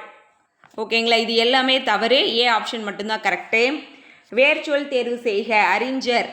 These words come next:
வேர்ச்சொல் தேர்வு செய்க. அறிஞர். ஆன்சர் ஆப்ஷன் சி. அறி. வேர்ச்சொல் தேர்வு செய்க. அறிஞன் அறி. வேர்ச்சொல்லின் வினையாளனின் பெயர் காண்க.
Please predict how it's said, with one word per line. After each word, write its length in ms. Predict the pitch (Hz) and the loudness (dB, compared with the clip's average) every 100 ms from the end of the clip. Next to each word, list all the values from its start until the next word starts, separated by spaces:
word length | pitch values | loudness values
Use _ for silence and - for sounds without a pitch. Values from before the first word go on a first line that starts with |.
| - - _ _ _ _ _ _ | -14 -20 _ _ _ _ _ _
வேர்ச்சொல் 720 | 220 247 254 - 269 254 262 | 0 0 -2 -6 0 0 0
தேர்வு 320 | 233 226 220 | 0 2 0
செய்க. 340 | 233 208 208 269 | 0 0 2 2
அறிஞர். 640 | 226 214 226 202 202 170 - - _ _ _ _ _ _ _ _ _ _ _ _ _ _ _ _ _ _ _ _ _ _ _ | 2 0 -2 0 0 0 -6 -20 _ _ _ _ _ _ _ _ _ _ _ _ _ _ _ _ _ _ _ _ _ _ _
ஆன்சர் 360 | - 226 269 247 | -10 -8 -2 -2
ஆப்ஷன் 220 | 240 254 | -2 -4
சி. 400 | 240 - 262 202 | -8 -6 -4 -2
அறி. 520 | - 202 214 220 180 - | 0 0 0 -2 -4 -4
வேர்ச்சொல் 500 | 202 233 226 254 240 | -2 0 0 -2 0
தேர்வு 320 | 240 226 226 | 0 0 -2
செய்க. 420 | 226 214 208 262 277 | -2 0 2 2 2
அறிஞன் 600 | 220 208 240 233 254 247 | 2 2 0 0 0 2
அறி. 440 | 190 196 202 160 - - - - - _ | 0 0 -2 -6 -10 -20 -20 -20 -20 _
வேர்ச்சொல்லின் 760 | 220 285 339 - 302 277 285 277 | 0 2 2 0 -2 0 -2 -2
வினையாளனின் 600 | 247 254 254 262 262 269 | -2 2 2 2 0 -2
பெயர் 280 | 240 226 220 | -2 -2 0
காண்க. 640 | 214 196 196 196 160 - | 0 0 2 2 2 -4